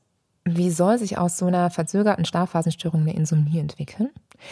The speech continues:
Ist aber gar nicht so selten. Wir haben vorher auch über die Zahlen schon gesprochen, dass man vermutet, dass viele Menschen mit einer Einschlafstörung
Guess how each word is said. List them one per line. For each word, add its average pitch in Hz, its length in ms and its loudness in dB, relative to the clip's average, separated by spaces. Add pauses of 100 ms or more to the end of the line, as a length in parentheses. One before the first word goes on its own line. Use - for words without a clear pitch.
(380)
Ist - 300 2
aber 220 280 4
gar 196 300 2
nicht 196 280 0
so 175 200 0
selten. 202 400 -2
Wir 214 80 2
haben 185 80 0
vorher 180 240 -2
auch 180 100 -6
über 185 100 -6
die 175 120 -4
Zahlen 254 360 -2
schon 233 220 0
gesprochen, 208 760 0
dass 180 220 -4
man 170 120 -2
vermutet, 185 420 -4
dass 170 160 -4
viele 226 160 -2
Menschen 214 300 0
mit 175 120 -4
einer - 120 -8
Einschlafstörung 175 680 -4